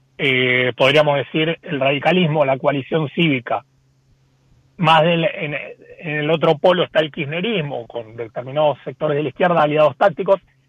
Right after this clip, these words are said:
pero ¿qué pasa con, eh, el bloque de, de Miguel Pichetto, por ejemplo, que tiene un poco de cada lado? Entonces, o, o con los gobernadores, que no ven ni en el kirchnerismo, ni en ese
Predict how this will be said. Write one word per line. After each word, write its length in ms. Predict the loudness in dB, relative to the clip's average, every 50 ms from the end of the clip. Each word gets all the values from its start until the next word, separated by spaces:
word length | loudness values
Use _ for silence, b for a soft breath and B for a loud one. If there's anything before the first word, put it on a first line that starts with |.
| _ _
pero 180 | -8 -6 -6 -4
¿qué 100 | -2 0
pasa 260 | 0 0 0 0 -4
con, 300 | -4 -4 -6 -6 -8 -12 -18 _ _ _ -14
eh, 540 | -12 -10 -8 -8 -8 -8 -8 -10 -10 -12 -10
el 140 | -10 -6 -2
bloque 260 | -2 -2 0 -2 -2
de, 280 | -2 -2 -2 -4 -4 -6
de 120 | -8 -8
Miguel 220 | -6 -6 -6 -4 -4
Pichetto, 340 | -6 -6 -2 0 0 2 0
por 100 | 0 -2
ejemplo, 240 | -4 -6 -6 -6
que 100 | -8 -8
tiene 200 | -8 -8 -6 -6
un 120 | -6 -8 -6
poco 320 | -2 -2 -2 -2 -2 -2
de 120 | -4 -4 -2
cada 240 | -2 -2 0 0
lado? 400 | 2 2 2 4 2 2 0 -2 -6 _ _ _ _ _ _ _ _ _
Entonces, 460 | -10 -4 0 0 0 2 2 0 0 -2 -6 -16 _ _ _ -4
o, 180 | -2 -2 -2 0
o 140 | -2 -4
con 720 | -2 -2 -4 -6 -6 -8 -8 -10 -10 -10 -10 -12 -10 -6 -2
los 120 | 0 0
gobernadores, 640 | 2 2 2 2 2 4 4 4 4 4 2 0 -4
que 100 | -8 -6
no 180 | -2 0 0 2
ven 260 | 0 0 -2 -4 -8 -16 _ _ _ _ _ _
ni 220 | -8 -4 0 0 2
en 80 | 2
el 160 | 2 2 2 2
kirchnerismo, 720 | 2 2 4 4 2 2 0 -2 0 0 2 0 0 -2 _ _
ni 120 | -6 -4 -2
en 100 | 0 0
ese 560 | 0 0 0 0 0 0 0 0 -2 -4 -6